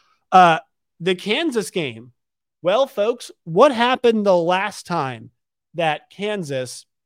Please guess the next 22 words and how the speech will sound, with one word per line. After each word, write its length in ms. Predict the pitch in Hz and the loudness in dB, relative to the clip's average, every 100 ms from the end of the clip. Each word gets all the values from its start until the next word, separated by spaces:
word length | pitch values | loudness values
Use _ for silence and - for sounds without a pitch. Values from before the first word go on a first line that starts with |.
| _ - | _ -14
went 380 | 131 151 175 - | -8 -8 -8 -8
to, 480 | 165 156 156 170 - | -6 -4 -6 -8 -6
uh, 360 | 156 147 143 147 | -4 -2 -2 -4
Austin? 460 | 180 247 - 120 - _ _ _ _ _ _ _ _ | -4 -6 -8 -16 -18 _ _ _ _ _ _ _ _
Kansas 360 | 180 208 185 | -6 -6 -6
won 220 | 165 180 | -6 -6
that 160 | 175 170 | -6 -6
game. 200 | 208 170 | -4 -4
Now, 140 | 143 | -4
last 360 | 135 147 170 - | -4 -4 -6 -6
year, 140 | 165 170 | -10 -6
Aust-, 320 | 151 175 175 | -4 -4 -4
uh, 100 | 151 | -8
the, 400 | 139 135 127 135 | -8 -8 -10 -10
the 80 | 135 | -6
Longhorns 600 | 160 175 165 160 151 135 - _ _ | -2 -2 -2 -2 -4 -6 -12 _ _
returned 640 | 147 170 165 190 202 208 190 | -6 -6 -6 -6 -6 -4 -6
the 80 | |
favor 460 | 156 185 190 196 185 | -6 -4 -4 -4 -4
in 220 | 180 165 | -4 -4
Lawrence, 420 | 170 170 143 123 | -2 -2 -4 -6
Kansas, 640 | - 202 220 196 143 127 | -8 -6 -4 -4 -6 -8